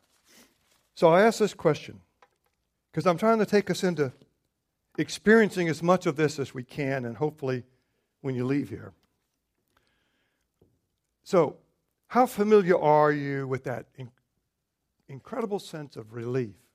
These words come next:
Let's say that somebody's really hurt you, whacked you, and you're trying to forgive them. And it's hard.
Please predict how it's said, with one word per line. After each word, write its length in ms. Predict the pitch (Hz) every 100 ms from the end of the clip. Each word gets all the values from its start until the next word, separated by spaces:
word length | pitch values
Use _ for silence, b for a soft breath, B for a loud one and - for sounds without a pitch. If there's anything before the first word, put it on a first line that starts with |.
| _ _ _
Let's 160 | 160 170
say 160 | 180
that 220 | 165 123 - _ _ _
somebody's 480 | - 175 160 147 117
really 360 | 143 143 127 117
hurt 240 | - 156 170
you, 180 | 135 123
whacked 400 | 131 135 135 -
you, 160 | 127 123 _ _ _ _ _ _ _ _ _ _ _
and 100 | 120
you're 120 | 143
trying 260 | 208 185 165
to 60 | 139
forgive 340 | 123 127 110
them. 200 | 104 - _ _ _ _ _ _ _ _ _ _ _
And 100 | 123
it's 140 | 185 233
hard. 400 | 180 185 113